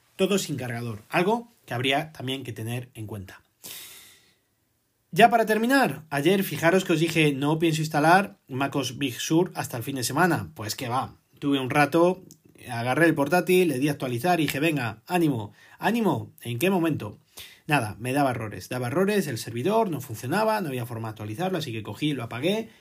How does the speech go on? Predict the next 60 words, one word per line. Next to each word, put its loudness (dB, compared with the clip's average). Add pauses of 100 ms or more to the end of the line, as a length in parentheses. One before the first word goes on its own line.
(120)
y -4
dije, -4
"Mañana 0
será -6
otro -10
día". -12 (420)
Y 0
mañana 0
es -2
otro -4
día, -2
de -4
hecho -2
ya -2
le -6
he -6
puesto -10
a -10
actualizar, 0 (400)
por -8
lo -2
que -8
estoy -4
viendo 0
que -8
le -8
tengo -2
aquí -6
al -4
lado 0
ya 0
se -10
ha -10
actualizado, -2
veo 0
ahí -4
mi -6
careto -6
en, -10
en -12
la -8
pantalla -2
principal -2 (300)
y 0
en 2
principio 0
sin -8
problema. -6
Hoy -4
ya -8
no -10
ha -8
habido -8
ningún -10
error -10
de -10
conexión -8
con -8
el -10
servidor, 0